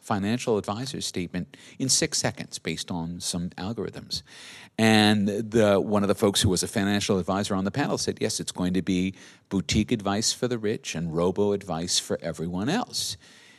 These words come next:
But at least everyone else is getting advice. And is that kind of the world that we're seeing, where there's going to be, for the people who can afford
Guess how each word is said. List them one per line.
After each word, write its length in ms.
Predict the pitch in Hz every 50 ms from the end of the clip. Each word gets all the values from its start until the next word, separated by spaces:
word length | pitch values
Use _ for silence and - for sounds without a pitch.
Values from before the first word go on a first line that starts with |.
| _ - _ _ _ 131 110 -
But 160 | - 127 120
at 80 | 98 123
least 340 | 127 127 160 190 175 - -
everyone 360 | 135 117 131 131 117 113 110
else 260 | 107 107 104 - -
is 140 | 113 101 -
getting 420 | - - 82 82 85 82 85 85
advice. 480 | 90 - - 113 113 - 98 95 - -
And 140 | 98 95 104
is 140 | 107 101 -
that 280 | 117 113 135 143 143
kind 420 | - - - - 120 120 131 135 131
of 140 | 131 131
the 80 | 131 131
world 360 | 113 110 110 110 110 104 101
that 60 | 104 -
we're 80 | 82 98
seeing, 260 | - - 139 135 117
where 140 | 90 85 80
there's 160 | 87 92 -
going 240 | - 104 98 98 101
to 80 | 101
be, 100 | 90 95
for 120 | 90 - 101
the 60 | 92
people 300 | - - - 110 - 101
who 80 | 95 92
can 320 | - - 113 104 104 113
afford 600 | 120 110 - - 110 90 85 82 80 80 80 -